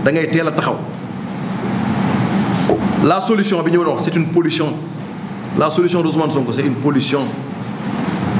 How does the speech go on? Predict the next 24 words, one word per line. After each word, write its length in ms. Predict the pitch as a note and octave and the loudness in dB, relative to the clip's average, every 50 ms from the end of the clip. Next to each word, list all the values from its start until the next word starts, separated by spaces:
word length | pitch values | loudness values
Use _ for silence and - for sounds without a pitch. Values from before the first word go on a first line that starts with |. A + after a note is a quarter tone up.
| - - - - - - - - - - - - - | 0 2 2 2 2 2 2 2 2 2 2 2 2
Ce 160 | F3+ - F3 | 2 2 4
n'était 220 | E3+ E3+ E3 F3 D#3+ | 2 2 2 2 0
pas, 120 | E3 E3+ E3+ A3+ | 0 2 2 4
non, 160 | B3 A3 D3 | 4 4 2
ce 120 | - - | 0 0
n-, 80 | A3+ G#3+ - - - | 0 0 -2 -4 -4
c'était 320 | - - - C#4 - G#3 D#3 | -4 -2 -2 0 2 2 2
vide. 540 | - - - D4 D4+ - D4 C#4 - - - | 2 2 2 2 2 0 -2 -2 -2 -2 0
Nañu 120 | C#4+ C#4 | 0 0
waxante 220 | C4+ C#4+ C4 C4 C4 | 0 2 2 2 0
dëgg. 140 | D4+ - - - - - - - - - - - - - - - - - - - - - - - - F3 D#3+ - | 0 -2 -4 -6 -6 -8 -8 -8 -8 -8 -8 -8 -8 -8 -8 -8 -8 -6 -6 -4 -4 -4 -4 -2 -2 0 2 2
Ils 180 | G#3+ A#3 G3+ E3+ | 2 2 4 4
disent 200 | F3 B3+ B3+ - | 2 2 2 2
que 100 | - - | 0 2
au 200 | - A3+ A#3 A#3 | 2 4 2 4
mois 140 | A3 A3 G#3 | 2 2 2
de 80 | G3+ | 0
septembre, 420 | - G3 F#3 G3 G3+ G#3 A3 G#3+ G3 F#3 | 0 0 2 2 2 2 2 2 2 2
dañu 140 | G3 G#3+ A3 | 2 2 2
am 80 | G3+ | 0
programme, 320 | - G3 F#3+ E3 D#3 A2+ F#2+ - - - - - - - - - | 0 0 0 0 0 -2 -4 -6 -10 -12 -12 -14 -14 -14 -8 -2
dañu 140 | - F3+ A3 | 0 0 0
am 80 | A3 G3+ | 2 2
projet. 240 | G#3 F#3+ E3 B2 | 2 0 0 0